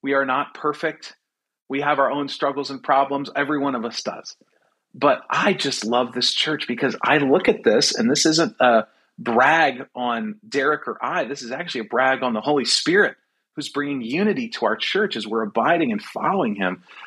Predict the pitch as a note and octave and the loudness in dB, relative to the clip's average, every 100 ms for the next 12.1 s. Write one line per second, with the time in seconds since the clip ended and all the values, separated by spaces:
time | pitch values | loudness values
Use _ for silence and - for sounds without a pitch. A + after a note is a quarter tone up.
0 | - C3 F3 A#3+ D3+ E3+ D3+ - E3 C#3+ | -2 4 4 4 2 0 0 0 0 0
1 | D3 A#2+ G2+ B2+ D#3 C#3 A2 G#2+ - D#3 | 0 0 0 0 0 -2 -4 -4 -4 -4
2 | D#3 A2 - A#2 - C4 G2+ - _ - | -4 -6 -6 -2 0 0 -2 -6 _ -20
3 | - D#3+ E3 F3 F3 A3+ G3 A#2+ - - | -2 2 4 2 0 0 2 0 -2 -14
4 | - - - A#2 G2 - - B2 G#2+ G2 | -12 -12 -4 -2 -2 -8 -8 -6 -4 -2
5 | F#2 F#2+ - - A2 - - - _ _ | -2 -4 -6 2 2 2 -6 -20 _ _
6 | _ - C3 D3+ D3+ B2+ - D3 D3 F3 | _ 2 6 6 4 0 -4 -6 -2 2
7 | G3+ E3+ C3 B2 D3 D3+ C#3 - A#2+ C3 | 2 2 -2 -4 -4 -4 -6 -6 -4 -2
8 | B2 A#2+ A#2 G2+ - - C3 C3 C3+ - | 0 0 0 -2 -6 -8 -2 -2 -2 -2
9 | G#2+ A#2 A#2+ G#2+ A#2 A2+ G2+ A2 A2+ - | -2 0 2 2 2 2 0 -2 -4 -8
10 | - - - _ _ _ C#3+ D3+ A3 - | -20 -20 -20 _ _ _ 0 4 4 4
11 | - F#3+ - D3 F3+ - G2 F#2 D#2+ - | 0 -2 2 4 4 0 -4 -6 -10 -12
12 | - | -16